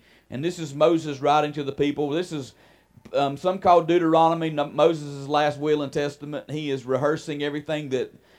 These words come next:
um, that the people need to know before they enter into the promised land. Um, he won't get to go into the promised land, but he is turning the reins over to, to Joshua and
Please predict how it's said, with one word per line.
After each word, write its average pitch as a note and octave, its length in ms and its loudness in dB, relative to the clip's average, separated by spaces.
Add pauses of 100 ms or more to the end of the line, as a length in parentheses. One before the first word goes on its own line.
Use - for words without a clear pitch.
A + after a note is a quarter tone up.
(140)
um, B2+ 280 -2
that B2 180 0
the - 60 -10
people D3 320 -2
need C#3+ 200 -4
to C3+ 80 -6
know C#3 220 0
before C3+ 300 -4
they C3+ 200 -2
enter C#3 320 -8
into C3+ 220 -8
the B2+ 60 -10
promised C#3 460 -4
land. C3+ 400 -6 (300)
Um, A#2+ 180 -2
he D#3 160 -2
won't D#3 240 -2
get D#3 140 -4
to C3+ 80 -4
go D3 180 2
into D3 140 -8
the C#3 80 -12
promised C#3+ 420 -6
land, C#3+ 380 -6
but B2 200 0
he C#3 220 -4
is A#2 260 -6 (240)
turning D3 360 -4
the C3+ 80 -2
reins C#3+ 320 -4
over C#3 240 0
to, B2+ 300 0
to C#3 100 -6
Joshua C3+ 680 0
and A2 360 -8